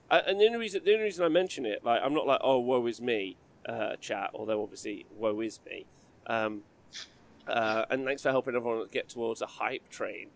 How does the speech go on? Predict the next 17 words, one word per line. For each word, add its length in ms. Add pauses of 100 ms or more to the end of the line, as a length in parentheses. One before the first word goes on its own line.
(280)
Uh, 240
that's 220
so 180
awesome. 380 (220)
I 100
think 260
the, 240 (280)
the, 200
the 100
thing 360
about 340
it 220 (640)
is, 500
like, 240
like 160
you 140
say, 260